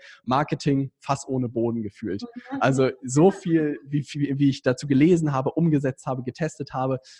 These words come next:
Speaker 1: und gefühlt jeden Tag gibt's irgendwie eine neue Erkenntnis und das macht einfach unglaublich viel Spaß, ne? Also ich
Speaker 2: Ja,
Speaker 1: glaube, es
Speaker 2: ja, ja.
Speaker 1: entsteht auch eine Faszination
Speaker 2: Auf
Speaker 1: dafür,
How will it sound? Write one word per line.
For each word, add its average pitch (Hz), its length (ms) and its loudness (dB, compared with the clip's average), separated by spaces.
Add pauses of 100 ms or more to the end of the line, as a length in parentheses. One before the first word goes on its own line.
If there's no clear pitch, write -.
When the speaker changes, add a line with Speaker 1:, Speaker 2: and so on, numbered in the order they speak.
Speaker 1:
und 127 140 -4
gefühlt 131 400 -2
jeden 135 360 -2
Tag 127 260 -6
gibt's - 180 -14
irgendwie 123 200 -6
eine 117 100 -2
neue 113 260 0
Erkenntnis 123 580 -4
und 107 140 -10
das - 160 -12
macht - 180 -8
einfach 110 300 -12
unglaublich 131 480 -4
viel 117 100 -12
Spaß, 120 500 -6
ne? 98 100 -10
Also 110 180 -8
ich 117 60 -12
Speaker 2:
Ja, 110 160 -4
Speaker 1:
glaube, 117 120 2
es 117 60 -4
Speaker 2:
ja, - 40 -8
ja. - 40 -10
Speaker 1:
entsteht 123 400 -4
auch 120 160 -2
eine 117 100 -6
Faszination 120 1000 -4
Speaker 2:
Auf 110 100 0
Speaker 1:
dafür, 117 300 -2